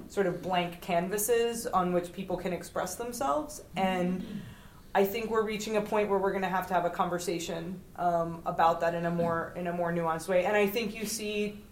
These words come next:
Twitter and Facebook starting to react. Um, but I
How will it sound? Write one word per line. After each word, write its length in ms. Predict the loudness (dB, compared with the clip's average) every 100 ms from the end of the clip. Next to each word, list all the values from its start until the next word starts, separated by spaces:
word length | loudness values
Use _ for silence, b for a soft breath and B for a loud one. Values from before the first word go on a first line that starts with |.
| -12
Twitter 420 | -2 2 4 4
and 220 | 2 0
Facebook 560 | 0 0 0 0 -2 -4
starting 600 | -10 0 4 4 2 -2
to 140 | -6
react. 580 | -6 -2 0 0 -4 -18 -10 2
Um, 400 | 4 4 0 -6 B B B B B -2
but 140 | 4 6
I 400 | 6 4 2